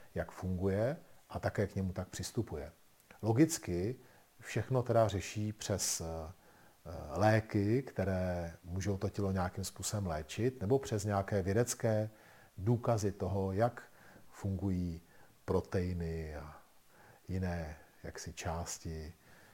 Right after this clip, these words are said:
eh, aminokyseliny, já nevím, co všechno ještě v tom těle je. Víte, víte, jak to myslím, jak, jak funguje krev, jak fungují kosti, svaly, šlachy, jak celé to tělo funguje, co máme jíst, co nemáme jíst, tak, aby to tělo správně fungovalo a vnímáme ho tímhletím způsobem.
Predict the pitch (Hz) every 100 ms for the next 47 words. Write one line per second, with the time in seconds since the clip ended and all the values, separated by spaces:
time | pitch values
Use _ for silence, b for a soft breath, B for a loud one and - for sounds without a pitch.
0 | B 90 90 85 80 B B - 98 110
1 | 101 - 92 - 87 85 80 80 80 87
2 | - - - - 85 - 85 - 95 92
3 | 98 87 85 92 - 87 B B 139 -
4 | - 113 - 90 95 - 101 98 - 147
5 | 117 98 - 113 104 - 87 - 101 92
6 | 98 127 120 - 95 82 - B B -
7 | - 104 95 85 - 117 113 - 98 90
8 | B B B 107 107 - 143 135 117 101
9 | 92 87 - 117 110 110 98 95 98 B
10 | B - 113 101 90 85 104 123 123 -
11 | - 82 104 107 104 95 90 - - 87
12 | 82 82 82 - 87 85 - 80 78 78
13 | - 80 87 87 87 - 87 123 147 147
14 | 135 117 92 98 92 - 85 - - -
15 | 76 76